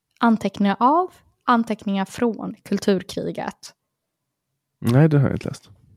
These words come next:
Speaker 1: Den måste du läsa, för att de-, den, den är så jävla bra kopplat till just de här frågorna. Nu står jag och Heino väldigt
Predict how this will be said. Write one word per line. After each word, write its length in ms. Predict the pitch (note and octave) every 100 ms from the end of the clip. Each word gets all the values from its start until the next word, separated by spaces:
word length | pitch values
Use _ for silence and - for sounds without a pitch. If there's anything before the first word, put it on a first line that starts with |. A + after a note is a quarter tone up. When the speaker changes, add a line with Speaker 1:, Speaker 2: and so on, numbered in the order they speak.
| _ _ -
Speaker 1:
Den 160 | C#4+
måste 280 | C4+ - G#3
du 40 |
läsa, 480 | G3+ F#3+ F#3 - -
för 120 | -
att 80 | G#3+
de-, 240 | - - G#3+
den, 400 | C4 B3 A#3+ A3+ - - - - - _
den 260 | G#3+ B3+ B3+
är 120 | A3+
så 140 | -
jävla 440 | G#3+ A3 G3+ F3+ F#3
bra 220 | A3+ F#3
kopplat 340 | - - F#3
till 400 | - F#3 E3+ E3 - -
just 220 | G#3+ -
de 120 | F#3+
här 140 | F3
frågorna. 640 | - F#3+ E3+ - - - - _ _ _
Nu 380 | A3 A#3+ B3 A#3+
står 280 | - G#3+ G3
jag 340 | F#3+ G#3 G3
och 60 | F#3+
Heino 500 | G3 F#3+ F3+ F3 E3+ - -
väldigt 440 | F3+ F#3+ F#3 F#3